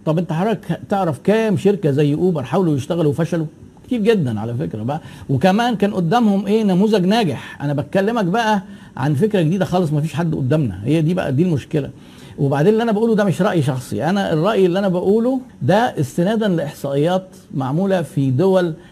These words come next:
ثقافتها بترعى المستثمر الجديد،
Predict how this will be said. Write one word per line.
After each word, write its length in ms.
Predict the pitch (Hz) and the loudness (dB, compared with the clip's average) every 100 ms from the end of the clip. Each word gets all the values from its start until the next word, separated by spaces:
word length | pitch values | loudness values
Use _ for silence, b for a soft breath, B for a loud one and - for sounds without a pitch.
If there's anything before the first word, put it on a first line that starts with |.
| - | -10
ثقافتها 840 | - 131 156 135 196 190 170 180 180 B B - | -6 -4 -4 -2 -2 -2 -2 -2 -4 B B -4
بترعى 640 | 120 131 196 185 156 175 175 - - - - | -2 2 0 0 -2 -4 -6 -12 -20 -18 -4
المستثمر 720 | 131 120 127 120 190 185 151 131 | 0 0 0 0 2 2 0 -2
الجديد، 400 | 117 117 117 | 0 -2 -2